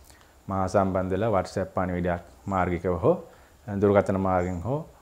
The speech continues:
මා හා සම්බන්ධ වෙලා ඒ වැඩ කටයුතු අවශ්‍ය වැඩ කටයුතු ජෝසමය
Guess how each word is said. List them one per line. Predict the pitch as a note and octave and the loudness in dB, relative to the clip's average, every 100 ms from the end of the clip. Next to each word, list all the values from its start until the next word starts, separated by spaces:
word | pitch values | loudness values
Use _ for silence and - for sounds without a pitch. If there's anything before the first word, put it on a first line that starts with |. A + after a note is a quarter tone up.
| - | -16
මා | - G#2+ | -8 -6
හා | G#2 | -4
සම්බන්ධ | G#2+ G2 F#2+ F#2 | -4 -4 -4 -4
වෙලා | G2+ | -4
ඒ | G2+ | -2
වැඩ | F#2+ F#2+ | -2 -4
කටයුතු | F#2 G2 | -6 -4
අවශ්‍ය | G2+ G#2+ - C3 | -2 -2 -2 0
වැඩ | B2 | 2
කටයුතු | G#2+ G#2 G2 | 2 -2 -2
ජෝසමය | G#2+ A2 C3 B2 | -2 -2 -2 -2